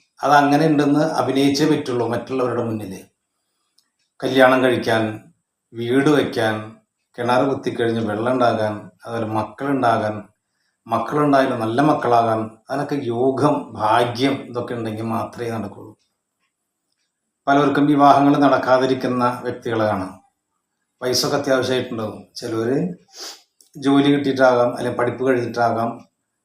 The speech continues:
അങ്ങനെ പല കാരണങ്ങൾ മുന്നോട്ട് വയ്ക്കും. അപ്പൊ ആ നല്ല സമയത്ത് കല്യാണം കഴിക്കാനായിട്ട് വരുമ്പോ ആരും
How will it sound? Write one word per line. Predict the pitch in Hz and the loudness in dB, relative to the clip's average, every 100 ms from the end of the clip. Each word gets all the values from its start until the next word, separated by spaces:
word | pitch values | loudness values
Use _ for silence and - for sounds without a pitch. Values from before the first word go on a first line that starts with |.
| - | -6
അങ്ങനെ | 123 135 | -2 0
പല | 131 135 - | 2 2 4
കാരണങ്ങൾ | 143 127 127 127 127 | 4 4 0 -2 -2
മുന്നോട്ട് | 127 127 120 123 | -2 -2 -2 -2
വയ്ക്കും. | 117 104 95 - _ _ | -4 -6 -12 -16 _ _
അപ്പൊ | 113 123 | -10 0
ആ | 131 | 2
നല്ല | 135 131 175 | 4 4 4
സമയത്ത് | 180 156 143 135 135 139 | 6 4 4 0 -2 0
കല്യാണം | 131 131 135 | 2 2 2
കഴിക്കാനായിട്ട് | 135 120 123 123 120 | 0 -2 -2 -4 -4
വരുമ്പോ | 117 113 107 104 87 - _ _ _ _ _ - | -4 -4 -4 -6 -8 -18 _ _ _ _ _ -2
ആരും | 127 123 127 127 - | 0 2 0 -2 -8